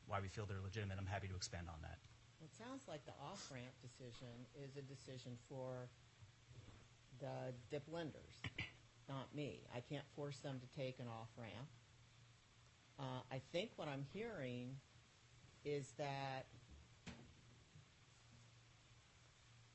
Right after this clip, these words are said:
Speaker 2: the debtors think it's not a today issue. The objectors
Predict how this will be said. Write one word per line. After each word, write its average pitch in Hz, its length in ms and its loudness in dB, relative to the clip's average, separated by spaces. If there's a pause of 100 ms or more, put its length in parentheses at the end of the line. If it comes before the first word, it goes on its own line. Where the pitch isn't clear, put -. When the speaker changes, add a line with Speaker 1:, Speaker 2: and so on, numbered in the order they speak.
(340)
Speaker 2:
the 135 60 0
debtors 196 380 8
think 170 240 4
it's - 200 -2
not 147 180 4
a 143 120 4
today 139 440 8
issue. 110 220 -2 (3750)
The 135 200 4
objectors 135 1300 2